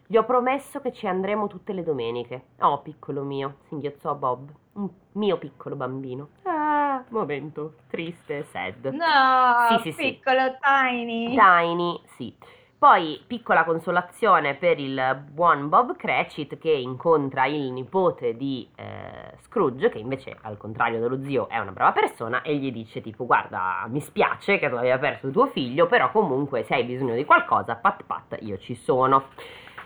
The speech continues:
Speaker 1: Però, mm, questo non, non gli ridarà indietro il suo pargoletto. Tuttavia, cosa accade?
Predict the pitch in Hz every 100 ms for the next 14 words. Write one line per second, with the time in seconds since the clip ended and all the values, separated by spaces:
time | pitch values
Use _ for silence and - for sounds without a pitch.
0 | - - _ _ - 359 151 139 196 170
1 | 196 147 - 147 143 151 190 190 180 175
2 | 160 160 151 135 123 139 131 123 135 131
3 | 135 127 120 117 110 - _ - 120 -
4 | - 494 480 480 494 494 175 113 101 101
5 | 113 - _ - - _ _ - - 226
6 | 226 - 123 113 117 127 -